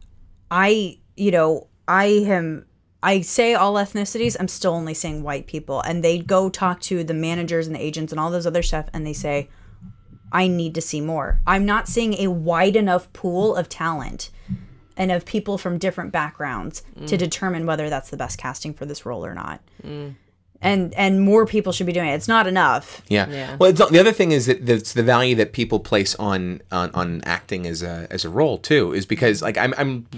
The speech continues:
Speaker 3: listening to a lot of podcasts about people who are going in the industry, and it's very interesting when you hear that most of the people who have gotten in acting who were supported by their, by their families were white.
Speaker 2: Mm-hmm.
Speaker 3: That the dream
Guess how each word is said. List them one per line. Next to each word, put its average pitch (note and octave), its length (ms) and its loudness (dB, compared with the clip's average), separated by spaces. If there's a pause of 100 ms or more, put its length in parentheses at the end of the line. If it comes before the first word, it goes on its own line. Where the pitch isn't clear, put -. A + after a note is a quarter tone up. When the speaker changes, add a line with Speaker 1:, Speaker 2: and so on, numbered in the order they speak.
Speaker 3:
listening D3 340 0
to C3+ 80 2
a - 20 6
lot A2 160 4
of G2+ 80 -6
podcasts G#2+ 360 -2
about F#2+ 140 -4
people G#2 200 -2
who F#2+ 80 -4
are F2+ 80 -4
going F#2 240 -2
in F#2 100 -8
the F2+ 120 -4
industry, B2+ 480 -4 (480)
and B2 80 2
it's B2 100 -2
very D3 220 2
interesting C3 440 -2
when G#2+ 120 0
you G2 100 -2
hear G#2 460 2
that G#2+ 180 -4
most A2+ 340 0
of A2+ 60 -4
the - 60 -10
people G#2 400 -2
who A#2 140 0
have F#2+ 120 2
gotten F#2 220 -4
in C3 160 -2
acting G#2+ 320 -2
who A#2+ 100 -6
were G2+ 140 0
supported A#2+ 520 2
by C3+ 160 2
their, C3+ 200 0
by A#2+ 240 0
their B2 100 -2
families C3 560 -2 (420)
were B2+ 160 4
white. B2+ 360 2 (260)
Speaker 2:
Mm-hmm. D#3+ 380 -12
Speaker 3:
That C3+ 240 4
the B2 80 0
dream C#3 420 2